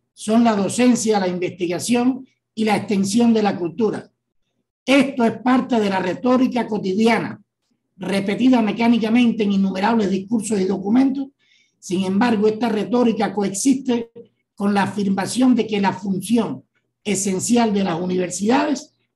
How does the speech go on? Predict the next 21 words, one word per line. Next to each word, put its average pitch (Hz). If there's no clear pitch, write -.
es 226
la 214
docencia. 196
A 196
nadie 254
parece 220
un 226
problema 226
que 196
la 190
docencia 185
sin 208
investigación 202
se 202
convierte 233
en 220
la 202
repetición 202
estéril 233
y 233
diluida 254